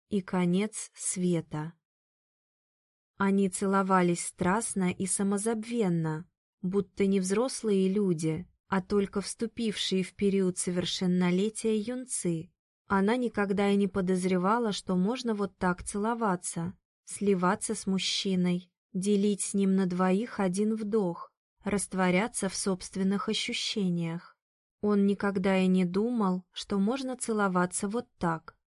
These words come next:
получая невероятные эмоции только лишь от касания губ и рук, сходя с ума просто от того, что имеешь возможность трогать её.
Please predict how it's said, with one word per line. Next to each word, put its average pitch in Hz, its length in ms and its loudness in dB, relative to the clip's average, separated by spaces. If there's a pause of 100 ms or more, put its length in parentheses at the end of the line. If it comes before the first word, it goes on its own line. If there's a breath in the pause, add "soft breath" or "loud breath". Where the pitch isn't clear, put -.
(120)
получая 214 600 2
невероятные 196 1000 2
эмоции 196 640 0
только 247 380 -4
лишь 233 220 -2
от 202 100 -6
касания 190 720 2
губ 185 400 -4 (180)
и 247 140 -2
рук, 208 420 -2 (360)
сходя 202 480 -2
с - 140 -6
ума 233 320 2
просто 185 520 -2
от 180 180 -4
того, 185 340 0
что - 220 -4 (120)
имеешь 190 380 2
возможность 190 760 0
трогать 180 520 -2
её. 175 440 0